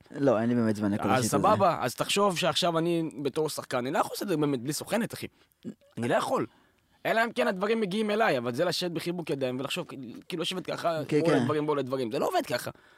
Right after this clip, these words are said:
Speaker 2: אתה צריך מישהו שידחוף את זה מ-, מאחורי הקלעים.
Speaker 1: אבל, אבל אני מסכים איתך לגמרי, ש-, שכאילו רוב האודישנים מגיעים דרך סוכנויות וכאלה. אבל יש מלא סוכנויות, אחי.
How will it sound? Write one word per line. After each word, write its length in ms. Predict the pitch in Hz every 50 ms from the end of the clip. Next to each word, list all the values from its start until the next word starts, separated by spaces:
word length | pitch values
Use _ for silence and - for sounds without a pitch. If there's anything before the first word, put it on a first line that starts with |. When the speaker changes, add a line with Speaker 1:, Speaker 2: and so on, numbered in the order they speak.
| _ - - - - - -
Speaker 2:
אתה 60 | - -
צריך 180 | - 190 -
מישהו 240 | 175 226 220 180 -
שידחוף 400 | 220 185 - - - 208 180 208
את 100 | 202 156
זה 140 | 127 131 120 98 - - -
מ-, 180 | 120 123 123
מאחורי 420 | 120 120 120 - 127 117 120 135 147
הקלעים. 520 | 139 131 131 123 123 120 - 127 123 123
Speaker 1:
אבל, 180 | 117 113 110 - -
אבל 440 | 87 120 127 120 123 120 120 117 90 - - _ 104 90 90 123 139
אני 160 | - 131 147
מסכים 280 | 147 143 - - 202 214
איתך 200 | 214 - - 175
לגמרי, 520 | 143 131 127 143 151 170 170 156 127 101 101
ש-, 200 | - - - 117 101 113
שכאילו 580 | 113 - 131 123 - 139 131 123 127 123 120
רוב 280 | 113 120 139 151 143 156
האודישנים 760 | 160 151 147 143 139 131 131 135 147 147 139 156 156 143 127
מגיעים 200 | 127 120 131 131
דרך 160 | 135 143 131
סוכנויות 500 | - - 135 127 - 135 131 135 139 143 139 135
וכאלה. 480 | 135 - - 120 107 98 90 90 85 85 - - - - - - - - _
אבל 220 | 120 117 123 127 151
יש 140 | 170 -
מלא 180 | 170 156 160 170
סוכנויות, 760 | 160 - - 170 - - 135 135 120 117 117 120 135 - -
אחי. 300 | 135 - - 117 104 113